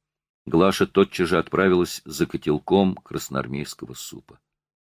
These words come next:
К голодному, измученному Ковалевскому она испытывала двойное чувство: жалость и раздражение.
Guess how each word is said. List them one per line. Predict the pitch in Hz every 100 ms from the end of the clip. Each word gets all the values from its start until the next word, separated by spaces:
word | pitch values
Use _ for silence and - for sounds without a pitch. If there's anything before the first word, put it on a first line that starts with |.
| _ _ _ _ _ _
К | 80 76
голодному, | 98 117 131 101 78 65 62 -
измученному | 87 80 101 117 - 78 71 69
Ковалевскому | 73 71 90 127 - - 60 58 _ - -
она | 90 127
испытывала | 123 - 123 123 113 110
двойное | 104 87 85 69 60 57
чувство: | - - - 65 64 _ _ _
жалость | - 76 127 131 69 - - - _ _ -
и | 101
раздражение. | 98 98 85 82 64 50 -